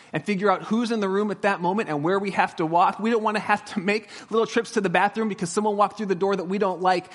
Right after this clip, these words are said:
There's no peace there, and there's no joy there. And so we've been talking in this series about how do we find peace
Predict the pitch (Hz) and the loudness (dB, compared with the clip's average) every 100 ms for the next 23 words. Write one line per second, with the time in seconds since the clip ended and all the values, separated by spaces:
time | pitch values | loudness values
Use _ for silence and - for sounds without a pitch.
0 | - - 185 190 170 - - 254 254 - | -8 0 0 2 -2 -2 -4 -2 -4 -2
1 | 247 233 240 - - 160 165 208 214 202 | 0 0 -2 -8 -4 -2 2 2 2 0
2 | 196 190 190 190 190 - 139 165 196 208 | 0 2 2 0 -4 -12 -4 2 2 2
3 | 160 123 107 - _ _ _ 180 170 214 | 0 -4 -6 -14 _ _ _ -4 0 2
4 | 254 240 240 226 240 226 220 - 262 269 | 0 0 2 2 0 0 0 -2 -4 -4
5 | 220 202 190 - 226 262 277 247 202 254 | 0 0 -2 -2 0 2 2 0 -2 -2
6 | 247 254 254 254 - 233 247 247 233 - | 0 0 -2 -2 -2 0 0 -2 -6 -10
7 | - _ - 247 147 127 - - - | -20 _ -2 -2 -2 -8 -16 -18 -20